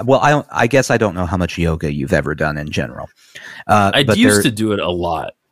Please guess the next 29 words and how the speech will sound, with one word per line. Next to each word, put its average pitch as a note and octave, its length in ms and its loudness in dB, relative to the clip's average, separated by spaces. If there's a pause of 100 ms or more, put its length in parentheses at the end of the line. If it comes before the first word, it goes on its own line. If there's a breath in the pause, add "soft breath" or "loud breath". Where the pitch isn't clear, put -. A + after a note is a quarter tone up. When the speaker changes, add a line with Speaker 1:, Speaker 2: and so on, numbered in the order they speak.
(140)
Speaker 2:
Uh, G#2+ 80 -2 (100)
there B2 120 6
was - 120 4
Speaker 1:
Okay. - 20 0
Speaker 2:
a - 80 -12
period A#2+ 220 2
of F2 80 -4
time. E2+ 300 -6 (260)
Yeah. F2 180 0 (100)
Speaker 1:
So B2+ 200 4
the, A2+ 300 4
the A#2 180 2
lizard G#2+ 560 0
pose - 520 -10 (420)
where G#2 280 4
you F#2 480 -2
Speaker 2:
I G2+ 100 2
don't E3 420 0
remember A#2+ 260 -2
that F#2 220 -4
one. E2 180 -16
Okay. A2 240 -2
Speaker 1:
Okay. B2+ 280 4
So B2 240 4
it's, A#2 280 2
it's, B2+ 220 0 (580)
uh, F#2+ 360 2 (100)
kinda D#3 320 0
like D3+ 420 2